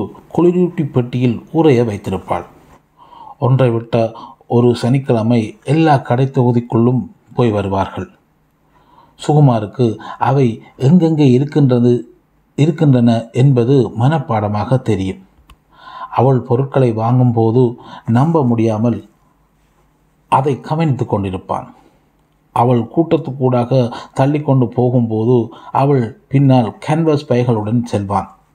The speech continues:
அந்த காலை நேரத்தில் சவரம் செய்யக்கூட வயது வராத, ஆனால் ஏற்கனவே பல் விழுந்த இளைஞர்களுடன் வாதிட்டு ஆர்டிச்சோக்,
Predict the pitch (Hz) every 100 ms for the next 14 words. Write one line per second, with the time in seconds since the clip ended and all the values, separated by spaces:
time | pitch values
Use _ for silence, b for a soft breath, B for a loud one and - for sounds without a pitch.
0 | _ _ _ _ _ _ _ - - _
1 | _ _ B B B - _ - 151 147
2 | 131 143 156 156 120 117 117 - 139 104
3 | - B B - - 135 139 175 175 170
4 | - _ _ - 139 143 151 - 135 135
5 | 147 117 120 147 143 117 117 120 143 -
6 | - 147 143 127 120 139 165 - 165 156
7 | 156 147 - - - 151 175 135 135 139
8 | 139 117 117 135 143 131 120 127 120 107
9 | 117 120 120 - 143 120 B B B -
10 | 113 113 113 117 113